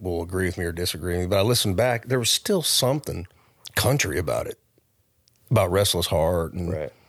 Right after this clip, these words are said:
Speaker 1: you know, you don't get a more country guy than Steve Wariner, but he had
Speaker 2: Yeah.
Speaker 1: that thing, you know, that, that,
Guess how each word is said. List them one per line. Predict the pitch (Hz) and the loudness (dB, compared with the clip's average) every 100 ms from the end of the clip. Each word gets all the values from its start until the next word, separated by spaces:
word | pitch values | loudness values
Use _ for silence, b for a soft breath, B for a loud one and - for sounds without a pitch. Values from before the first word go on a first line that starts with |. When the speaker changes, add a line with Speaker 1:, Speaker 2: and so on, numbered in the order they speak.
| b b | b b
Speaker 1:
you | 127 | 2
know, | 107 | 4
you | 135 | 4
don't | 104 | 4
get | 123 | 4
a | 90 | 2
more | 95 90 | 2 2
country | 87 98 90 | 2 2 2
guy | 87 90 | 2 2
than | 82 | 0
Steve | - 113 92 | 0 2 2
Wariner, | 90 107 104 87 | 2 2 2 0
but | 90 95 | -2 0
he | 104 | 2
had | 101 98 | 4 2
Speaker 2:
Yeah. | 80 | 2
Speaker 1:
that | 92 87 _ _ | 0 0 _ _
thing, | - 123 127 82 - | -4 0 0 -4 -8
you | 101 98 | -2 2
know, | 98 98 | 2 2
that, | 92 | 0
that, | 92 98 | 0 0